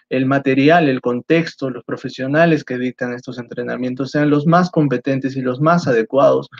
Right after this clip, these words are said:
para poder entregarle esta información. Porque, como les decía, se ponía un poquito en el, en, eh, en riesgo que con una información inadecuada,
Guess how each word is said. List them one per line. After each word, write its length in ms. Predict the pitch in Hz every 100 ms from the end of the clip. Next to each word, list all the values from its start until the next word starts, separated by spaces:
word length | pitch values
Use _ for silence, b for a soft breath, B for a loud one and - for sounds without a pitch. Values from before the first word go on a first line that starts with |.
| B B _ -
para 320 | 185 196 170
poder 400 | 139 139 151 151
entregarle 680 | 147 139 127 127 151 190 139
esta 160 | 110 113
información. 600 | 104 107 101 101 107 101 _ _ b b b _ -
Porque, 240 | 139 127
como 160 | 131 127
les 140 | 123
decía, 400 | 131 - 175 120
se 120 | -
ponía 600 | 135 135 147 160 170 175
un 140 | 160 151
poquito 520 | 156 175 170 185 180
en 200 | 156 135
el, 260 | 131 127 -
en, 540 | 123 123 123 123 - _ _ -
eh, 680 | 131 120 120 120 120 123 - -
en 220 | 135 135
riesgo 680 | 135 170 196 180 151 175 180
que 400 | 131 127 123 -
con 220 | - 135
una 320 | 147 156 156 147
información 560 | 139 135 131 131 147
inadecuada, 840 | 147 139 139 135 175 180 151 147